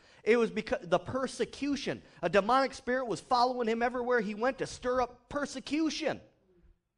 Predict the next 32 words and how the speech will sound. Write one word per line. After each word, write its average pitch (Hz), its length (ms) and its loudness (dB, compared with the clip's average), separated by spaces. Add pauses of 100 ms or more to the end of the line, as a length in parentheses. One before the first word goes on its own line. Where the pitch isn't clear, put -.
(280)
Right? 240 500 6 (540)
I 262 80 2
mean, 262 100 0
come 269 160 4
on, 320 240 6
this 269 160 -2
guy 269 200 6
was, 170 220 2 (140)
was 160 340 -2
stoned, 247 800 2 (100)
almost 269 340 0
stoned 339 340 0
to 311 80 -2
death, 185 300 4 (100)
thrown 269 300 8
in 285 120 0
prison 285 420 0
almost 196 300 2
everywhere 180 360 0
that 165 100 2
he 151 80 -2
went. 139 420 -4 (1800)
The 185 100 -4
thorn 220 480 -2
in 196 220 -6
the 185 100 -6
flesh 135 540 0
is 113 220 -8
not 131 340 -2
sickness 123 460 -10
and 113 100 -10
di-, 101 140 -10